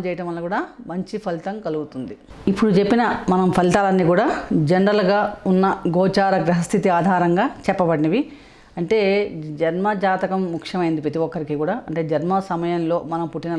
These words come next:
లగ్నం కానీ, జన్మ సమయానికి, జనన సమయానికి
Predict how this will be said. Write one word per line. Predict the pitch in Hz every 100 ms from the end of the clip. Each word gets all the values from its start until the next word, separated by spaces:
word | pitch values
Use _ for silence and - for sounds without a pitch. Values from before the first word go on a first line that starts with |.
| 147
లగ్నం | 139 170 170 160
కానీ, | 160 240 - _ - _ _ _ 151
జన్మ | 185 185 214 233 240
సమయానికి, | 202 202 202 202 185 180
జనన | 185 208
సమయానికి | 202 190 190 190 175